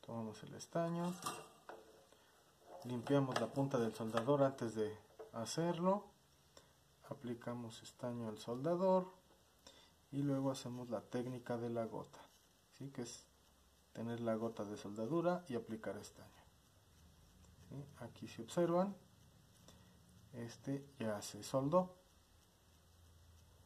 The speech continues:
¿sí? Aquí ya está soldado.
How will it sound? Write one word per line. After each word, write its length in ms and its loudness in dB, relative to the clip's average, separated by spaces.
¿sí? 100 -8
Aquí 240 -12
ya 100 -6
está 220 -12
soldado. 480 -8